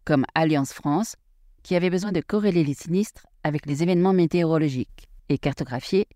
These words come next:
les zones à risque. Ils ont aussi créé des cartes en temps réel des accumulations de pluie et des risques, qui a permis à l'assureur de s'adapter et de cibler les alertes sur les zones à risque. L'entreprise Touton, en Côte d'Ivoire, qui produit du cacao,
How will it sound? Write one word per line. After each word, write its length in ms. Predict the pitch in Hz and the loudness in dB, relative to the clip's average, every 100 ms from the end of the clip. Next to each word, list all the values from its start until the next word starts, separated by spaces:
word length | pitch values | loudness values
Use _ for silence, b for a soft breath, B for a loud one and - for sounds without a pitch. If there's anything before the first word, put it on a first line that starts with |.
| - | -4
les 120 | 165 | -2
zones 160 | 175 | 2
à 80 | 175 | 2
risque. 400 | 156 127 - - - - _ _ - | 0 -6 -10 -20 -20 -20 _ _ 0
Ils 180 | 214 214 | 0 2
ont 60 | |
aussi 300 | 220 170 196 | 0 -2 -6
créé 260 | - - 185 | -8 0 0
des 140 | 156 | 0
cartes 240 | - 190 160 | -2 -2 -2
en 80 | |
temps 160 | 147 170 | -2 0
réel 320 | 156 160 160 | 0 0 0
des 160 | 131 123 | -2 -4
accumulations 560 | 143 147 135 135 - | -4 -2 -2 -2 -2
de 80 | 127 | -2
pluie 440 | 120 - 151 202 - _ | -4 -4 0 0 -2 _
et 120 | 151 | -2
des 80 | 139 | 0
risques, 480 | 131 151 220 - _ _ _ _ _ | 0 -2 -4 -10 _ _ _ _ _
qui 140 | _ 254 | _ 0
a 60 | |
permis 300 | 240 214 185 | 2 2 2
à 60 | 160 | 2
l'assureur 520 | 139 - 127 139 151 | 0 -4 -4 -2 -2
de 100 | 135 | -2
s'adapter 640 | - 190 165 - 131 123 - _ - | -4 -2 -2 -6 -8 -8 -10 _ -2
et 100 | 175 | 0
de 120 | 151 | 0
cibler 360 | 151 - 190 220 | -2 -4 2 4
les 180 | 190 147 | 4 2
alertes 440 | 135 135 - _ _ _ | 0 -4 -8 _ _ _
sur 180 | - 226 | -2 2
les 100 | 214 | 2
zones 160 | 202 | 4
à 60 | 190 | 2
risque. 420 | 156 120 - _ _ _ _ _ _ _ _ _ - | 2 -2 -8 _ _ _ _ _ _ _ _ _ 0
L'entreprise 500 | 165 - 165 214 185 | 0 2 0 0 -2
Touton, 400 | - 285 220 156 123 _ _ _ | -4 -4 0 -2 -4 _ _ _
en 100 | - | -2
Côte 160 | - 190 | 0 2
d'Ivoire, 480 | 208 185 156 156 - _ _ _ - | 0 0 0 -2 -10 _ _ _ -6
qui 100 | 151 | -4
produit 280 | - 156 160 | 0 0 0
du 80 | |
cacao, 460 | 160 156 190 175 135 | 0 0 0 0 -2